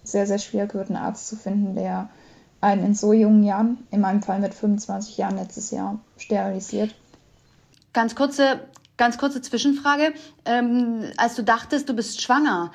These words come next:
Speaker 2: was hat das in dir ausgelöst? Hättest du nicht, ähm, sagen können, „Ja, dann,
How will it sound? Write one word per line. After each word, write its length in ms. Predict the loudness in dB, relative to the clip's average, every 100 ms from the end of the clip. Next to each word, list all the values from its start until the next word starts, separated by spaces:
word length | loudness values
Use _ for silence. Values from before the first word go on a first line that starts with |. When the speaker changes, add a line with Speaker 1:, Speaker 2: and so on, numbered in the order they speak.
| -16 -8
Speaker 2:
was 120 | -2
hat 120 | 0
das 100 | 0
in 100 | 0
dir 200 | 0 2
ausgelöst? 680 | 0 0 -2 -2 0 -2 -2
Hättest 200 | -6 0
du 80 | 2
nicht, 280 | 2 0 -12 -20 -20 _
ähm, 640 | 2 2 0 -2 -4 -8 -10 0
sagen 320 | 2 2 0
können, 380 | -4 -2 0 2
„Ja, 120 | 2
dann, 320 | 2 -2 -8